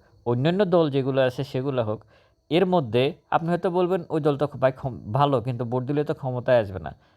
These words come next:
এটা আমাদের দেখার বিষয় না, সে কি ক্ষম-, আমার দায়িত্ব আমাকে পালন করতে হবে। আ-, মানে আমাদের দায়িত্ব আমাদেরকে পালন করতে হবে যে আমার দেশটা এর কাছে নিরাপদ থাকতে পারে,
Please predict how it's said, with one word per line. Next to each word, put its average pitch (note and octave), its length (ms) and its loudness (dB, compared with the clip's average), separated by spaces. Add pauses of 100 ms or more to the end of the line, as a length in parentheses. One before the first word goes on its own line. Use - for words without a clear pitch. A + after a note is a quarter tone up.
(260)
এটা D3 320 0
আমাদের D3+ 320 -2
দেখার C#3+ 260 -2
বিষয় B2+ 220 -6
না, A2+ 100 -6
সে A#2+ 120 -6
কি C#3+ 80 -6
ক্ষম-, C3+ 240 -8 (260)
আমার C#3+ 320 0
দায়িত্ব C#3+ 360 2
আমাকে A#2 220 -6
পালন G#2+ 300 -6
করতে - 280 -18
হবে। - 180 -18 (340)
আ-, F2 220 -12 (120)
মানে G2+ 140 -2
আমাদের C3 400 2
দায়িত্ব D#3+ 260 0
আমাদেরকে B2+ 280 -2
পালন A#2 220 -2
করতে - 340 -10
হবে A2+ 160 -6 (340)
যে A2+ 140 2
আমার B2+ 220 4 (300)
দেশটা B2+ 500 -4 (520)
এর F3+ 180 4
কাছে F3 240 0
নিরাপদ D3 400 0
থাকতে C3 260 -6
পারে, A2 380 2